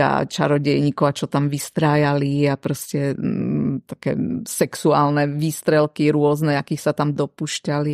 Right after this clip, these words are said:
a, a podobne. Takže ono, ono to tam je, ono to existovalo a, mm, ja chápem, čo asi on tým chcel, mm, upozorniť na to, aké, aké, aké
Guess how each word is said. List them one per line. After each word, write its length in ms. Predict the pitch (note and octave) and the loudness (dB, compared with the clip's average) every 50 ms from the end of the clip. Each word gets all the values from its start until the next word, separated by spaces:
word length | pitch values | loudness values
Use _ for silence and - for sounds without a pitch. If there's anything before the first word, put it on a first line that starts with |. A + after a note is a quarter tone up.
| D3 C#3+ | -2 -4
a, 40 | D3 - - - - - - - - | -4 -8 -14 -20 -20 -20 -14 -10 -8
a 40 | D3+ - | -8 -4
podobne. 400 | - D#3+ D3+ E3+ E3 F3 F3+ F3 | -2 0 2 2 2 4 4 4
Takže 240 | F3+ D#3+ D#3 F3 E3 | 2 2 2 2 4
ono, 240 | E3+ F3 E3+ E3+ - - | 4 4 2 2 2 2
ono 140 | E3 F3 F3+ | 2 2 2
to 160 | F3+ F#3 - | 2 0 -2
tam 160 | - F3+ E3+ E3+ | -2 0 0 0
je, 240 | E3 D#3 F3 F#3+ | 0 2 2 2
ono 160 | G3+ G3 F3+ D#3+ | 4 2 0 0
to 160 | - F3 - | 0 -2 0
existovalo 960 | - D#3 E3 E3 D#3 F#3 F3+ - - - F3+ F3 F#3 F3+ F3+ F#3+ G3 G#3 A3 - - - - - - - - _ - | 0 0 0 0 0 -2 -2 -2 0 -2 0 2 2 4 4 4 4 2 0 -4 -12 -20 -20 -20 -20 -20 -20 _ -2
a, 300 | E3+ E3+ F3 E3+ F3 F3 | 0 2 4 4 4 2
mm, 640 | F3+ F3+ - - - - F3+ F3 F3 E3 E3 - | 0 -2 -4 -6 -6 -4 -2 -2 -2 -4 -6 -4
ja 180 | - E3+ F3+ F3+ | -2 0 0 0
chápem, 460 | E3+ - - G3+ - - F#3+ F3+ D#3+ | 0 0 -2 -2 0 0 0 0 0
čo 100 | - - | 0 -2
asi 300 | - D#3+ D#3 - - F3+ | -4 -4 -4 -2 -2 -2
on 180 | - D#3+ E3 E3+ | 0 0 0 0
tým 220 | - - F3+ E3+ | 0 0 -2 -2
chcel, 640 | - - - - F3 E3+ E3+ F3 F3 F3 E3+ E3+ D#3 | -2 -4 -4 0 2 2 4 4 4 4 4 2 0
mm, 480 | - - - - - - - - - G3 | -2 -4 -6 -6 -8 -8 -10 -4 -2 -2
upozorniť 680 | G3+ G3 - A#3 E3 F3 F3 E3 D#3 E3 D#3+ D#3+ D#3 | 0 2 2 2 2 4 2 2 2 2 0 0 0
na 160 | E3 D#3+ E3+ E3 | 2 2 2 2
to, 160 | - E3+ D#3+ | 0 0 0
aké, 480 | D#3+ D#3 - - D#3+ D3+ D3+ D3+ D3 D3 | 0 0 -2 -2 0 0 2 0 0 -2
aké, 480 | - - D3+ - - E3+ D#3+ D3+ - - - _ _ | -2 -4 -6 -6 -6 -6 -4 -6 -6 -8 -12 _ _
aké 320 | - - - - - D#3+ | -8 -8 -8 -6 -4 -4